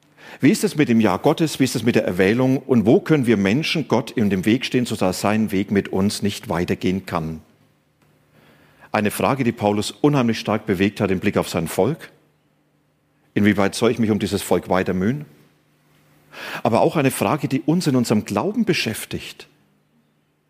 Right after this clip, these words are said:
Wie ist es mit der Treue Gottes und mit unserer Untreue?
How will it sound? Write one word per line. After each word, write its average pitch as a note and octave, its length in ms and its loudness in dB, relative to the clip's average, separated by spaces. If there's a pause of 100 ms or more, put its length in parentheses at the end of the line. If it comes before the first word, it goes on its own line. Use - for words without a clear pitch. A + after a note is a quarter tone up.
(320)
Wie C3 100 4
ist - 120 -2
es A3+ 120 -2
mit F#3+ 160 2
der B2 180 0
Treue B2 320 4
Gottes A2+ 300 0
und A2+ 80 4
mit G#2+ 100 0
unserer G#2 340 0
Untreue? G2 600 2